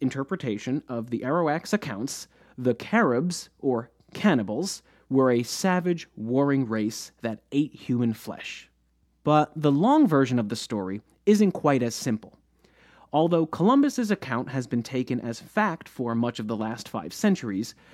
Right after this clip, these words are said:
recent interdisciplinary scholarship has overturned much of the narrative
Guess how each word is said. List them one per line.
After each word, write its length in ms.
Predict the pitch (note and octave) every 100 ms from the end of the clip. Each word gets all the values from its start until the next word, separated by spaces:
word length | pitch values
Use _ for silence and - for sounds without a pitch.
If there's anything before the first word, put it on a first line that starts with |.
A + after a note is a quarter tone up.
| - -
recent 400 | G#3 C4+ C#4+ A#3
interdisciplinary 920 | G3 G3 D3 D3+ D#3 - C#3 A#2+ A#2+
scholarship 680 | - - A#2 A2+ A2 G#2 -
has 180 | A#2+ A#2+
overturned 800 | E3+ F3 F3 E3+ - B2+ A#2+ A#2 A#2+
much 420 | B2+ D#3+ G#3 -
of 220 | C3 C3 B2+
the 60 |
narrative 480 | B2 A2+ G#2+ G#2 G#2